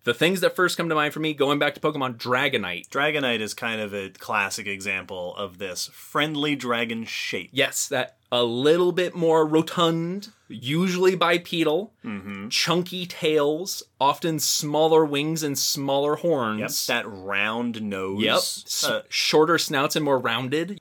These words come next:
Speaker 1: All
Speaker 2: big eyes
Speaker 1: Yep.
Speaker 2: and that little smile.
Speaker 1: And Dra-, Dragonite's a great example 'cause I, I went and pulled up some of its Pokedex, and even its Pokedexes are like, it's a kind Pokemon
Speaker 2: Yeah.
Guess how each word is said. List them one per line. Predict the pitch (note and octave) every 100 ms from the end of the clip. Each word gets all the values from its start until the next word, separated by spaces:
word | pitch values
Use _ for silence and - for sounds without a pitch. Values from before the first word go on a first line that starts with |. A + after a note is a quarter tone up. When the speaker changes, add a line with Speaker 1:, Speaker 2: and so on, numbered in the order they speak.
| -
Speaker 1:
All | C#3+ F#3+ F#3
Speaker 2:
big | C#3+ C3
eyes | B2 A#2+ B2 C3
Speaker 1:
Yep. | D#3+ G3+
Speaker 2:
and | B2+
that | A#2+ B2
little | B2+
smile. | C3 - B2+ A2+ A#2 A#2+ A#2+ A#2+ A#2+ _ -
Speaker 1:
And | F3+ D#3+
Dra-, | E3
Dragonite's | F#3 G3 B3 G#3+ E3+
a |
great | D#3 D3+
example | C#3 C#3+ C3+ C3
'cause | C3+
I, | C3 B2+
I | B2+ B2+
went | C3+ C#3
and | B2
pulled | - C#3
up | C3+ B2
some | C3+
of | B2
its | A2+
Pokedex, | - C3 A#2+ A2 -
and | D#3
even | B3 A#3
its | -
Pokedexes | D#3+ E3 D3+ B2+ C3
are | B2
like, | A#2+ A2+
it's | E3
a | G#3
kind | - D#3 D#3+ D3+ C#3 _ _ _
Pokemon | - D#3+ E3+ C#3
Speaker 2:
Yeah. | B2+